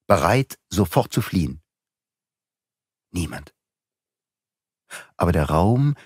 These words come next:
diente zu etwas anderem als die anderen. An den Wänden Wandteppiche, auf dem Boden Teppiche.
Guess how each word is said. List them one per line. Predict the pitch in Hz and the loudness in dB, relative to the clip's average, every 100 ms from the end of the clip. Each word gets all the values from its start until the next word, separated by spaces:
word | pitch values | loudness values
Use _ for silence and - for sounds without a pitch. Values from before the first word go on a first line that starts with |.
| _ _ - | _ _ 0
diente | 104 131 131 | 0 2 -2
zu | - - | -4 -6
etwas | - 117 - | -4 -6 -6
anderem | - 180 180 90 71 67 - | -4 0 0 0 -2 -4 -4
als | 80 80 - | -6 -6 -6
die | - | -6
anderen. | - 76 80 85 - _ _ _ _ _ _ _ _ _ _ _ _ _ _ _ - | -4 -6 -6 -8 -12 _ _ _ _ _ _ _ _ _ _ _ _ _ _ _ -2
An | 101 | 2
den | 95 92 | 4 4
Wänden | 101 110 113 147 151 - _ _ - | 4 4 2 2 2 -2 _ _ 0
Wandteppiche, | 107 85 - - - - - - - _ _ _ _ _ - | 2 2 -4 -8 -6 -6 -8 -10 -12 _ _ _ _ _ -4
auf | 87 | 0
dem | 107 85 | 2 4
Boden | 87 95 98 135 151 151 _ _ | 4 4 4 2 2 -2 _ _
Teppiche. | - 190 - - - | -2 0 -2 -8 -12